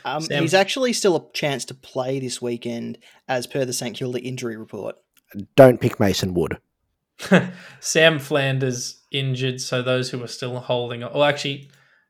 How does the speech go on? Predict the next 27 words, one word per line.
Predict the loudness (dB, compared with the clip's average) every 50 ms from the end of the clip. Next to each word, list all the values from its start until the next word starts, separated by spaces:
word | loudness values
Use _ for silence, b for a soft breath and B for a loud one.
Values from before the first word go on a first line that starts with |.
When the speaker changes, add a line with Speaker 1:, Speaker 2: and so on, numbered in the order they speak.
| _ _ _ _ -12
Speaker 2:
I'm | -8 -8
not | -8 -8 -6
sure | -4 -2 -2 -2
if | -4 -4
he | -8
was | -8 -8 -6
injured, | -4 -4 -4 -6 -6 -4
but | -4 -4
I | -2
know | 0 0 0
he | 0 -2
was | -4 -6 -6
subbed | -4 -4 -4 -4 -4 -2 0
out. | 0 2 2 0 -2 -4 -12 _ _ _ _ _ _ _ _ -10
Uh, | -6 -2 0 0 0 0 -2 -4 -8 _ _ _ _ _ _ _ _ -6
okay, | -6 -4 -4 -4 -6 -8
apparently | -6 -4 -4 -4 -4 -4 -4
he | -6 -6
did | -6 -6 -8 -6
a | -6 -8 -8 -8
knee, | -8 -6 -4 -4 -2 -2 -4
played | -4 -4 -2 -2 -2 -2 -2
on, | -4 -4 -6 -6 -8
and | -10 -10 -10
was | -10 -12 -12
subbed | -8 -6 -6 -6 -4 -6
off | -8 -8 -8